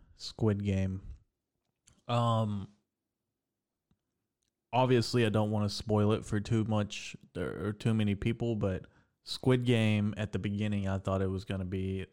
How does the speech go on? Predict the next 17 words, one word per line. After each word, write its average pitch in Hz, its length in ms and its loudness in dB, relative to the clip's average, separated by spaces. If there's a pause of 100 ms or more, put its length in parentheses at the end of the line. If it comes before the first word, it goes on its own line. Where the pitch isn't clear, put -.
uh, 90 260 -4
one 95 200 -6
of 92 60 -6
those 92 220 -6
games 95 680 -6
or 101 120 -8
one 101 120 -2
of 101 80 0
those 95 300 -6
T 101 180 -6
V 95 180 -4
shows 92 440 -4
that, 92 240 -4
you 95 100 -8
know, 92 300 -6 (680)
um, 95 680 -4 (2250)
sucked. - 580 -2